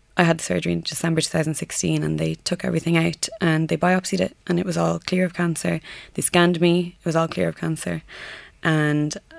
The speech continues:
I had three clear scans and my haematologist said to me, "Look, that's the best we're gonna get with you," because I had been so complicated. She said, "We're happy enough to, you know, just do regular checkups with you."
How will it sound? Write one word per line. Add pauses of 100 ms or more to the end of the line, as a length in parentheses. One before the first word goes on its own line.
I
had
three
clear
scans
and
my
haematologist
said
to
me,
"Look,
that's
the
best
we're
gonna
get
with
you,"
because
I
had
been
so
complicated.
She
said, (360)
"We're
happy
enough
to, (420)
you
know, (240)
just
do
regular
checkups
with
you."